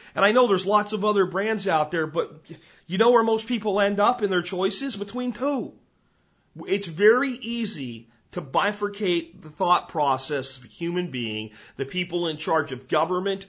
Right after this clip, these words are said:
of marketing, of all that stuff understand this at a scientific level,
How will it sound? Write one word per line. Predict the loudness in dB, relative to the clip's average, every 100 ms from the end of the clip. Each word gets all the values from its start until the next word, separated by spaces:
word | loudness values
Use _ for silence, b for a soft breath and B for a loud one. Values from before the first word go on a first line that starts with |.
| _
of | -8 -6
marketing, | -4 0 0 0 -2 -2 -2
of | -6 -8
all | -2 0
that | 2 0
stuff | -2 -2 -2 -2
understand | -4 -2 -2 -4 -2 -2 2
this | 0 0 -4
at |
a | -6
scientific | -4 -2 -2 -2 -4 -4 -2
level, | -2 0 0 -2